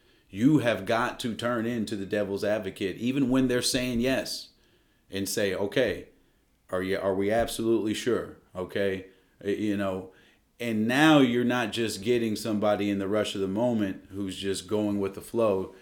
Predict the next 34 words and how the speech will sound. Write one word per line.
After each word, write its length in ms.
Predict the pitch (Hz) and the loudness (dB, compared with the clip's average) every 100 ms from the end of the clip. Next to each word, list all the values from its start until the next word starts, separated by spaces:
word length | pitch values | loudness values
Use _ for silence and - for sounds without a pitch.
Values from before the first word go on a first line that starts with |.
| - | -10
You're 120 | 104 | 0
really 220 | 104 131 120 | 8 8 8
getting 240 | 120 117 | 4 2
somebody 340 | 120 110 107 95 | -2 0 0 -2
to 60 | |
stop 440 | - 107 110 107 110 | -2 0 2 2 0
and 140 | 92 | -6
think. 420 | - 110 92 - - _ - - _ - | -2 -2 -4 -8 -18 _ -20 -20 _ -2
And 560 | 117 110 107 101 92 - - | 0 2 2 0 -4 -12 -12
you, 220 | 104 131 | 4 4
you 220 | 131 113 | 4 2
don't 380 | 135 135 120 104 | 4 4 2 -2
deal 360 | 127 160 240 160 | 4 6 8 8
with 260 | 117 110 - | 6 2 -2
the 80 | |
buyer's 480 | 101 120 127 123 110 | -2 0 0 -2 0
remorse 540 | 113 113 160 131 - 101 | 0 4 6 4 0 -4
as 200 | 104 113 | -4 2
much 480 | 151 120 98 - - _ - - _ - | 4 4 -2 -10 -18 _ -20 -20 _ -4
when 340 | 107 120 113 | 0 4 4
you 220 | 113 127 117 | 6 4 2
stop 720 | - - - 156 180 135 117 | -2 -2 4 6 6 4 4
every 280 | 101 107 | 2 2
once 360 | 107 107 107 - | 2 2 2 0
in 60 | 107 | 0
a 40 | |
while 440 | 104 101 101 101 104 | 2 2 2 0 -2
and 240 | 104 101 | -2 -2
get 280 | 95 135 - | 0 0 0
your 100 | 117 | -4
people 340 | - 117 - | -2 -4 -4
to 80 | 107 | -2
really 320 | 101 104 107 | 0 2 2
understand 640 | 104 104 101 107 101 98 | 0 -2 -2 -2 0 -2